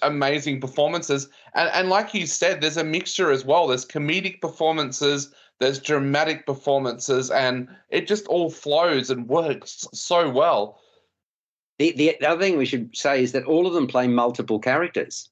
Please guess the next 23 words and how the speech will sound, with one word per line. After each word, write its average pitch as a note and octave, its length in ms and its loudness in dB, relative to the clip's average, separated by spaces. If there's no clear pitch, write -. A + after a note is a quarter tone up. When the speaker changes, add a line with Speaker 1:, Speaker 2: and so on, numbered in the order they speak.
Speaker 2:
That, C3 200 -2
Speaker 1:
Yeah. C#3 120 2
Speaker 2:
that's C#3 120 -10
the C3+ 80 0
other, C3 160 0
so C#3+ 140 2
we've D#3+ 160 2
talked D3+ 200 0
about A#2+ 260 0
one C#3+ 160 2
of F#3 60 -2
their D3 120 0
characters, B2 400 0
but, C3+ 160 -2
uh, C3+ 60 -8
one C3+ 500 0
that B2 240 0
immediately C3 480 2
comes A#2 320 -2
to - 80 -2
mind, A#2 320 2
Emma E3 220 2
Powell. B2 560 0